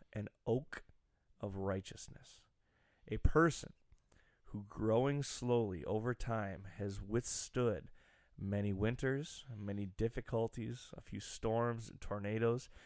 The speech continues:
has seen the sun come up and the sun come down, has borne great weight and continued to grow, has seen droughts and not been dry, uh, and not been, uh,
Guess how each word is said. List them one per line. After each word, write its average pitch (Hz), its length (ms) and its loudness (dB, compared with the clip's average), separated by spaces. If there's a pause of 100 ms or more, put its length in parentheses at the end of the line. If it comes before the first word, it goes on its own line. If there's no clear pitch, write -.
(300)
has 104 200 0
seen 123 300 2
the 120 80 4
sun 123 320 2
come 113 300 2
up 120 280 2
and 104 120 -4
the 101 80 -4
sun 107 320 -4
come 104 280 -4
down, 101 360 0
has 101 200 -2
borne 120 380 2
great 98 300 -4
weight 113 560 2 (720)
and 104 160 -6
continued 120 480 -4
to - 80 -6
grow, 113 600 4 (480)
has 107 220 0
seen 113 460 2
droughts 113 800 4 (220)
and 104 200 0
not 107 280 0
been 107 200 0
dry, 107 340 2
uh, 120 60 2
and 110 260 2
not 113 240 2
been, 101 280 -4
uh, - 320 -6